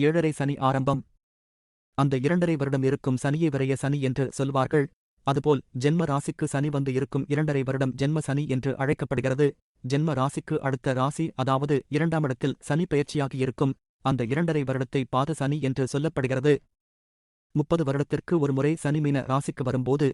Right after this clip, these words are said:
மேஷ ராசிக்கு ஏழரை சனி ஆரம்பம் என்று அர்த்தம். ஒவ்வொரு ராசியும் அதிகபட்சமாக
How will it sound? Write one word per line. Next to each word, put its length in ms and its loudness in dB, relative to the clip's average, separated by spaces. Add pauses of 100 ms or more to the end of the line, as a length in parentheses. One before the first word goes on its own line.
மேஷ 320 2
ராசிக்கு 480 -2
ஏழரை 400 0
சனி 160 0 (140)
ஆரம்பம் 320 0
என்று 180 0 (100)
அர்த்தம். 380 -2 (240)
ஒவ்வொரு 340 4
ராசியும் 380 0 (280)
அதிகபட்சமாக 800 0